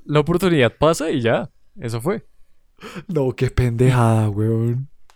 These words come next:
Speaker 1: Y toda la puta vida este man, o sea, este man va a estar muriéndose,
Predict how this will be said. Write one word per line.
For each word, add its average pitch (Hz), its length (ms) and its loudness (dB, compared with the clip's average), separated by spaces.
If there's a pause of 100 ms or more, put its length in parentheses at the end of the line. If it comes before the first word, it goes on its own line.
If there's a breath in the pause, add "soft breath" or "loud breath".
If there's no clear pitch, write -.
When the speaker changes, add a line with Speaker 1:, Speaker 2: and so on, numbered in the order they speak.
(420)
Speaker 1:
Y 147 120 -6
toda 165 300 2
la 202 120 2
puta 156 400 2
vida 156 260 4
este 156 240 0
man, 143 360 0 (320)
o - 80 -4
sea, 147 100 2
este 143 140 0
man 143 160 4
va 156 40 4
a 156 40 6
estar 156 200 0
muriéndose, 156 680 2